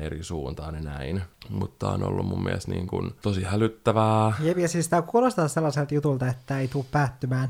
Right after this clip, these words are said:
Speaker 2: hyvin.
Speaker 1: Onko sulla jotain piristävämpää uutista?
Speaker 2: Okei, siirrytäänkö Britneystä pissaan, koska miksi ei? <laughs>
Speaker 1: No jos sä haluat nyt tehdä tämmöisen aasinsillan, niin ole hyvä.
Speaker 2: Kyllä, koska mä alkoi niin paljon karmimaan, että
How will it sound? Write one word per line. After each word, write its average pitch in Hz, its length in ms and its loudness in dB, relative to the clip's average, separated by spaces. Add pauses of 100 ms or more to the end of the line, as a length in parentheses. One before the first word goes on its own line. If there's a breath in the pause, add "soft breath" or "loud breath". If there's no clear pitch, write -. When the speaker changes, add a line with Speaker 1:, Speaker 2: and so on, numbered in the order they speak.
Speaker 2:
hyvin. 151 420 0 (280)
Speaker 1:
Onko 107 220 -2
sulla 107 180 2
jotain 92 200 2
piristävämpää 87 760 -2
uutista? 98 460 -6 (360)
Speaker 2:
Okei, 147 320 4
siirrytäänkö 233 480 0
Britneystä 185 520 0
pissaan, 175 760 -2
koska 165 240 -6
miksi 170 260 -6
ei? 143 240 -2 (680)
<laughs> - 1160 -4
Speaker 1:
No 120 120 8
jos 120 160 8
sä 110 60 2
haluat 110 240 6
nyt 107 160 4
tehdä 113 220 4
tämmöisen 92 420 0
aasinsillan, 82 680 0
niin 80 160 0
ole 82 260 0
hyvä. 73 120 -4
Speaker 2:
Kyllä, 190 220 6
koska 165 200 2
mä 226 100 2
alkoi 233 160 0
niin 208 120 0
paljon 170 200 2
karmimaan, 151 680 2
että 139 360 -2